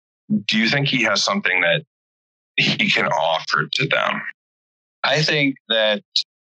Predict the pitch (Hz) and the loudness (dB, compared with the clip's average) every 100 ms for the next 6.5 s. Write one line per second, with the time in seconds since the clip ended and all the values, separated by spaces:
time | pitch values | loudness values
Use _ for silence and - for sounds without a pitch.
0 | _ _ _ - 139 - 143 143 156 151 | _ _ _ -2 0 0 0 0 0 0
1 | 147 - 120 117 113 104 - - 120 110 | 0 -2 -2 0 2 0 -2 -4 0 0
2 | 131 127 - 107 107 120 127 135 110 104 | 0 0 -2 -4 -2 0 0 0 0 0
3 | 117 117 107 - 107 - 120 117 - - | -2 0 0 0 -2 0 -2 0 -2 -4
4 | 110 117 131 131 139 - - 165 147 - | -2 -2 -2 -2 -2 -4 -4 -2 -2 -2
5 | 139 143 139 156 156 160 131 - - 131 | -2 0 0 0 -2 -2 -2 0 0 0
6 | 131 - 135 131 - | -2 0 0 0 0